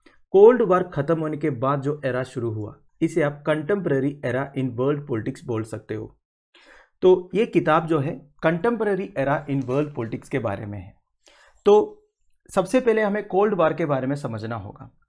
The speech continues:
तो ये चैप्टर basically कोल्ड वॉर एरा के बारे में है। Basically कोल्ड वॉर के टाइम पर क्या-क्या हुआ था, क्या-क्या इंपॉर्टेंट इवेंट्स हुए थे, ठीक है? तो आप सबको पता है कोल्ड वॉर के टाइम पर दो सुपर पावर्स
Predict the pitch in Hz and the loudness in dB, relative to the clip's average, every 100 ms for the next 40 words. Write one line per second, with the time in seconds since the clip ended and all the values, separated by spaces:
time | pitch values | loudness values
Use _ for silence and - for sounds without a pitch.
0 | _ - 220 226 226 226 175 196 147 139 | _ -4 -2 2 4 4 2 0 0 -2
1 | 151 160 165 160 185 202 147 147 147 131 | -2 -4 -4 -2 0 0 -2 -2 -4 -6
2 | 123 127 131 113 107 104 104 - 147 180 | -4 -4 -6 -6 -8 -12 -14 -8 -6 -6
3 | 196 196 170 220 233 170 165 156 139 127 | -8 -4 0 2 2 0 0 -4 -4 -4
4 | 151 131 120 123 104 110 123 151 151 165 | -4 -4 -4 -8 -8 -10 -6 -6 -4 -4
5 | 147 143 160 175 165 123 120 123 113 107 | -4 -2 -2 -2 -4 -4 -6 -10 -14 -14
6 | - _ _ _ - - - - _ - | -18 _ _ _ -14 -8 -8 -8 _ -20
7 | - - _ - 208 - 247 240 220 220 | -20 -20 _ 2 2 6 4 4 2 2
8 | 190 185 202 180 190 208 175 156 165 139 | 2 0 -2 0 0 0 0 -2 -4 -4
9 | 123 123 135 - - 151 180 185 180 214 | -6 -4 -6 -8 -8 -4 -2 -2 -4 -4
10 | - 139 127 139 | -2 -2 -2 -6